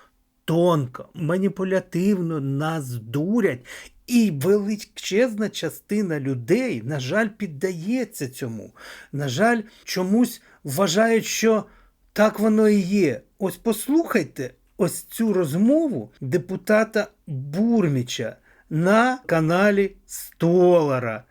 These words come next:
російського представника у нас в Верховній Раді. Да, у нас такі є від, від Бойка до, до Столара, до Льовочка, вони ж всі росіяни.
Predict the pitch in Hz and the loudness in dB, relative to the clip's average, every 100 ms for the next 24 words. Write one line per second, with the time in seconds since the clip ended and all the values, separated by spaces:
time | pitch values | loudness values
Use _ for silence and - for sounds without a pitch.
0 | _ _ 143 135 - 143 170 220 240 - | _ _ -2 0 -4 -4 2 4 4 0
1 | 240 208 226 220 - 165 127 - 165 151 | 0 4 2 0 -4 -6 -4 0 0 2
2 | 156 - 175 196 214 208 - 147 131 160 | -2 2 4 4 2 -4 -4 0 2 2
3 | 165 147 123 - 147 147 147 143 127 113 | 2 -2 -4 -2 0 0 0 0 -2 -4
4 | 107 175 277 330 208 277 - 196 - 233 | -2 2 2 2 0 -2 -4 -10 -4 -4
5 | 196 233 202 156 147 - - 127 147 135 | -2 -4 -4 -6 -8 -12 -8 -2 0 0
6 | 123 127 120 196 262 - 175 123 151 - | -2 -4 0 2 2 0 0 2 -2 -4
7 | 151 165 170 170 - 202 254 214 190 170 | -10 -2 -2 -2 -2 2 2 2 0 0
8 | 139 165 147 180 247 208 - 175 208 247 | -2 -4 0 0 2 0 -4 -4 -4 -4
9 | - 240 196 123 - - - - 120 | -8 -10 -10 -10 -12 -16 -14 -16 -18